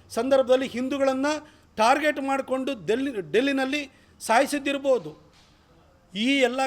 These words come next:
ಘಟನೆಗಳ ಜೊತೆಗೆ ಅದು ಪಠಾನ್ಕೋಟ್ ಅಟ್ಯಾಕ್ ಆಗಿರ್ಬೋದು,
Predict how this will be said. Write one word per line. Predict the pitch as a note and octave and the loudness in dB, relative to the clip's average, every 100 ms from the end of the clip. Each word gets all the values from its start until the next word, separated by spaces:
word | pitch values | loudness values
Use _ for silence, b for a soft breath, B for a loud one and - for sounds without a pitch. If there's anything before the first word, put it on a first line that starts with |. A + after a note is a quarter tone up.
| G3+ | -2
ಘಟನೆಗಳ | F#3+ A#3 B3 B3+ A#3 | -6 -4 -4 -2 -2
ಜೊತೆಗೆ | F#3 F#3 F3 G#3+ D#4 - _ _ _ _ _ _ _ _ - | -4 -4 -4 -4 -6 -12 _ _ _ _ _ _ _ _ 0
ಅದು | A3+ C4+ C4 C4 - - _ _ _ _ | 2 4 4 2 -4 -20 _ _ _ _
ಪಠಾನ್ಕೋಟ್ | G#3+ B3+ C#4 C#4 C#4 B3+ | 0 4 2 4 0 2
ಅಟ್ಯಾಕ್ | C4 C4 C4 | 2 2 4
ಆಗಿರ್ಬೋದು, | B3+ C4 B3+ C4 | 2 2 -2 -6